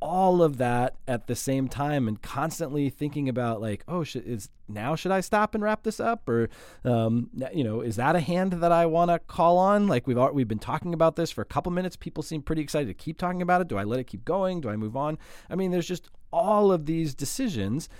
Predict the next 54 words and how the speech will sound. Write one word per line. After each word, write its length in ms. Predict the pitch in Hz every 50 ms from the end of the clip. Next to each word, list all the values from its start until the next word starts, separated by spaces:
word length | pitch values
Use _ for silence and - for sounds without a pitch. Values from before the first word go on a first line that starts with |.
| - - - -
Um, 300 | 131 127 127 127 123 - - - - -
the 200 | 143 131 151 139
feedback 720 | - - - - 277 294 302 233 185 165 131 123 123 - -
from 240 | - - 151 135 131
these 220 | 131 131 123 110
decisions 500 | 127 123 - 113 110 110 113 131 - -
sometimes 720 | - 147 151 165 170 - - 147 143 139 135 131 123 131
is 120 | 131 120
incredibly 640 | 123 117 117 - - - 135 139 139 127 127 123 117
immediate, 560 | 110 107 123 156 151 117 95 98 123 - - - -
and 180 | 123 117 113
sometimes 560 | - - 165 165 170 160 165 147 131 120 107
it's 140 | 120 113 -
really 420 | 117 110 113 139 170 160 139 131 120
delayed. 640 | 107 117 110 117 143 165 139 104 92 95 120 143 - - - - - - -
Um, 400 | 120 113 107 110 117 135 139 - - - - - - - -
"Oops, 380 | 160 247 - - - - - - -
I 160 | - 127 170
was 140 | 185 170 -
pretty 220 | - - 190 202
sure 200 | 185 - 196 196
that 80 | 202 180
my 120 | 175 175
students 340 | 170 - - 196 196 185 -
understood 460 | 190 185 180 180 - - 247 247 190
that 180 | 175 151 143 -
concept 420 | - 147 139 143 - 165 160 -
and 120 | 123 117 98
decided 360 | 110 - - 127 156 175 165
not 140 | 175 180 -
to 80 | -
spend 220 | - - 208 190 185
more 120 | 185 190
time 240 | - - 240 247 214
with 140 | 139 123 127
it, 180 | 131 156 - -
and 180 | 151 120 117 113
now 220 | 120 131 147 151
I'm 160 | 156 151 143
reading 300 | 143 151 151 160 156 156
their 140 | 156 151 147
papers 520 | - - 165 156 - 165 165 165 151 131
or 100 | 131 123
grading 440 | 131 120 - 156 147 147 147 143 143
their 160 | 147 147 143 143
whatevers 680 | 143 139 147 147 147 147 147 151 151 139 - 117 123
later 280 | 123 139 147 151 147 165
on, 160 | 180 165 139
and 100 | 131 127
I 60 | 127
realized, 420 | 123 120 123 127 123 120 123 113 113
nope, 260 | 143 196 - - -
we 120 | 127 123
de-, 180 | 120 101 131